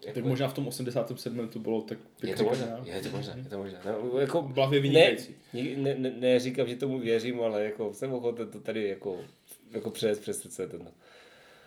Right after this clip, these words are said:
Speaker 1: No, takže,
Speaker 2: A za,
Speaker 1: takže
Speaker 2: za mě jako nej-, nejhorší letošní zážitek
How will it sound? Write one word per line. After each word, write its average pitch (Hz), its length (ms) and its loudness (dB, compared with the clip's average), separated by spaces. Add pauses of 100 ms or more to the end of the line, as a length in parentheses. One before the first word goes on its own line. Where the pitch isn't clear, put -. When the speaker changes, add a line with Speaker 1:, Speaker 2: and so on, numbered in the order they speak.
(360)
Speaker 1:
No, 95 400 0
takže, 139 520 4
Speaker 2:
A 139 60 0
za, 135 100 2
Speaker 1:
takže 131 120 -4
Speaker 2:
za 135 80 0
mě 143 140 0
jako 156 200 -4
nej-, 123 340 -2
nejhorší 143 840 -2
letošní 135 540 2
zážitek 113 680 2